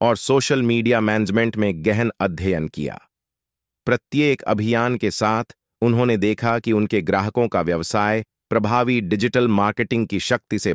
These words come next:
फल फूल रहा है। जैसे-जैसे साल बीतते गए, एलेक्स के उद्यम विकसित और विविधतापूर्ण होते गए। यह यात्रा चुनौतियों से रहित नहीं थी।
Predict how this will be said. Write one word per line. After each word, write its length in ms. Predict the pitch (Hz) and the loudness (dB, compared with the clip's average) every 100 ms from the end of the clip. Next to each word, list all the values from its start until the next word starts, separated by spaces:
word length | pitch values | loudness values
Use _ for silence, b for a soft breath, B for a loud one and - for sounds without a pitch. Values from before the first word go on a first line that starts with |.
| - | -2
फल 160 | 104 92 | -2 -2
फूल 300 | - 95 76 | 0 0 0
रहा 300 | 78 82 73 | -4 -4 -6
है। 200 | 78 - _ _ _ _ _ | -10 -14 _ _ _ _ _
जैसे-जैसे 680 | 90 127 127 139 120 117 120 | 0 0 2 0 2 0 -2
साल 360 | - 110 113 110 | -2 0 0 2
बीतते 420 | 98 98 - 95 | 0 -2 -2 0
गए, 320 | 90 98 73 - _ _ | 2 0 -2 -8 _ _
एलेक्स 340 | 104 120 120 - | 0 0 0 -4
के 140 | 117 | -2
उद्यम 520 | 104 101 90 113 113 | 0 -2 0 0 2
विकसित 500 | 95 113 117 123 120 - _ 104 | 0 0 0 0 -2 -10 _ -2
और 160 | 104 | 0
विविधतापूर्ण 960 | 90 98 101 101 107 101 - 104 104 82 | 2 0 0 0 0 -2 -2 0 2 2
होते 340 | 78 73 69 | -2 -2 -4
गए। 200 | 60 55 - _ _ _ _ _ _ _ _ | -4 -8 -12 _ _ _ _ _ _ _ _
यह 300 | 87 127 131 | 0 0 2
यात्रा 480 | 107 101 - 104 95 | 2 0 0 0 0
चुनौतियों 560 | - 98 98 95 98 95 | 0 0 2 2 0 -2
से 140 | 92 | 0
रहित 260 | 78 76 95 | -2 -2 -4
नहीं 180 | 71 69 | -6 -8
थी। 260 | - - | -10 -18